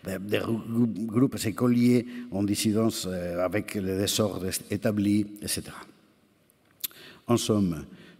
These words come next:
tous ceux qui ont bâti leur propre château. Individuellement, nous ne sommes qu'une petite collection de châteaux, aussi petits. Mais tous ensemble, nous sommes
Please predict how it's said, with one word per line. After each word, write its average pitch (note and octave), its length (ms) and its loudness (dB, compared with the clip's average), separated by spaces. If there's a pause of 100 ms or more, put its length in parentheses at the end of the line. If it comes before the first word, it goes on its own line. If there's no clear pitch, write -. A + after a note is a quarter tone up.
tous G#2 60 -4
ceux C#3+ 200 6
qui A2+ 180 -2
ont F#2+ 40 0
bâti F#2+ 800 0 (100)
leur A#2+ 300 4
propre - 420 -4
château. - 340 -6 (960)
Individuellement, C3 920 2 (1080)
nous B2+ 260 6
ne G#2+ 120 4
sommes C3 280 2
qu'une A#2 280 0
petite D3 440 -2
collection G#2 540 -2
de F#2 140 -2
châteaux, - 320 -4 (320)
aussi B2+ 180 2
petits. A#2 320 -2 (840)
Mais G2+ 120 2 (360)
tous G#3+ 220 2
ensemble, D2+ 460 -6 (840)
nous A2+ 260 4
sommes G#2 380 0